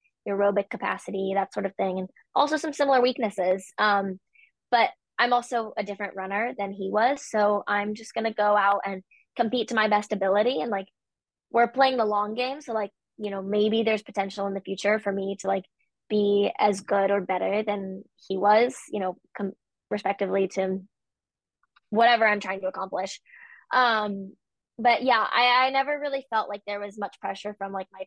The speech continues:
parents or even, like, outside voices. Like, I feel like people just thought it was more interesting than it was, like, um, like, uh,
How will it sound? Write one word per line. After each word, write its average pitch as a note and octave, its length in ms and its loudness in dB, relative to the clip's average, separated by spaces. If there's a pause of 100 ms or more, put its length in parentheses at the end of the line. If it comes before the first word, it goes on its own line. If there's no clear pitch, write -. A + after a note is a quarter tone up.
(100)
parents G3 420 -12
or G3 220 -2 (400)
even, E4+ 260 2
like, F4 200 0 (840)
outside A#3 380 2
voices. G3+ 380 -2
Like, G3+ 140 -4
I G3+ 160 -6
feel G#3+ 80 -2
like G#3 220 -2
people G3+ 280 -6
just G3 180 -16
thought G3 160 -2
it F#3+ 60 -2
was F#3+ 160 -8
more G3 220 -6
interesting B3+ 760 -2
than G#3+ 140 2
it - 140 -4
was, F#3 320 0
like, - 260 -8
um, - 500 -8 (1200)
like, G#2+ 280 2
uh, G#1+ 360 2